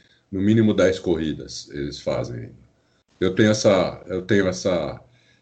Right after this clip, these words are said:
esperança que vai acontecer isso. Não é uma esperança só. Eu acho,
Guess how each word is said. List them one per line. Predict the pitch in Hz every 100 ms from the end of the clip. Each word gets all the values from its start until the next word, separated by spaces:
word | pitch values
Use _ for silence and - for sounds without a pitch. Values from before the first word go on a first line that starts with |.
| -
esperança | - - 85 78 76 90
que | -
vai | 82 80
acontecer | 82 85 76 - 76
isso. | 71 69 78 73 _ _ _ _
Não | 135
é | 170
uma | 165
esperança | - 156 120 110 101 -
só. | 78 - 73 -
Eu | 113 110
acho, | 117 113 - 92